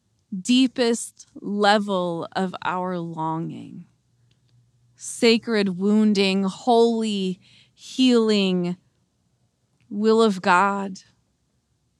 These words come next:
great compassion, inherent victory, the one who prays in us and through us and with us, for us and in spite of us.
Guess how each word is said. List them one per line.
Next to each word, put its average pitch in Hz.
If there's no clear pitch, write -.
great 220
compassion, 185
inherent 214
victory, 185
the 202
one 202
who 202
prays 202
in 226
us 185
and 185
through 233
us 180
and 190
with 214
us, 180
for 240
us 220
and 214
in 190
spite 220
of 196
us. 180